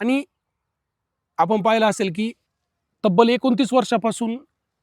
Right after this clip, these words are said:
जी काही गोरेश्वर नावाची सहकारी पतसंस्था होती, ती बाजीराव पानमन यांच्या ताब्यात होती.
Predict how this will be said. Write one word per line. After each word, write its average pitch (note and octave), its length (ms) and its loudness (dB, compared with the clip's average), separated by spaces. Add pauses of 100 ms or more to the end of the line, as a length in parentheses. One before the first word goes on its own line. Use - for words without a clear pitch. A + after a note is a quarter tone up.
(600)
जी F3 120 -10
काही G#3+ 140 -2
गोरेश्वर G#3 380 0
नावाची G#3 340 -2
सहकारी G3 360 -2
पतसंस्था F3+ 460 -6
होती, D3+ 240 -6
ती - 800 -12
बाजीराव F#3+ 380 4
पानमन G3+ 380 0 (840)
यांच्या F#3 240 -4
ताब्यात D3+ 240 -2
होती. B2+ 180 -10